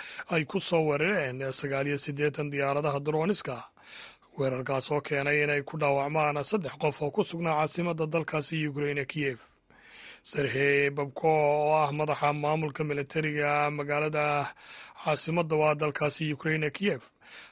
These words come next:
ayaa ku sheegay fariin uu soo dhigay bogga tele-, Telegramka in burburka ama burburinta droniskaasi uu waxyeeleeyay dhismayaal.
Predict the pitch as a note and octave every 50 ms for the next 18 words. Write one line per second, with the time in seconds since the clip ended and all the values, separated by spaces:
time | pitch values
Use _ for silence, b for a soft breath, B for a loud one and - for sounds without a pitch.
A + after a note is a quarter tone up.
0 | B - D#3 C#3+ C3+ B2+ B2+ B2+ C3 C3+ C3+ B2 - E3+ D#3 - - D#3 C3+ C#3
1 | D3 D3 D3 - - D#3 C#3 D3 D3+ D#3 D3+ C#3 - E3 D#3 D3+ D3 D3 D3 D3+
2 | D3 D3 D3 D3 - D3+ - - D#3+ E3 E3 E3 - F#3 D3+ - - D#3+ E3 D#3+
3 | D#3 D#3+ F3 G#3+ A3 - - - D3 C3 A#2 - B B B B B B B B
4 | B - D#3 C#3+ C#3 C3+ C3 C#3 D#3 D#3 D3+ D#3+ D#3 C#3+ C3+ C3+ - - D#3+ D3+
5 | D3 C#3+ C#3+ C#3+ D3 D3+ D#3 D3+ D3 D3 D3 C#3+ C#3+ D3+ D#3+ E3+ D3 - D#3 D3+
6 | D3 D#3+ D#3 D#3+ D#3+ F#3 G#3 - - - D3 C3+ C3 - - E3 D3+ D3+ D3+ D#3+
7 | D#3+ D#3+ E3 E3 - - D#3+ D#3+ D#3+ D#3 D#3 D#3+ E3 F#3 G3 F3+ D3+ - - D3
8 | C#3 C3+ C#3 C#3+ C#3 B2+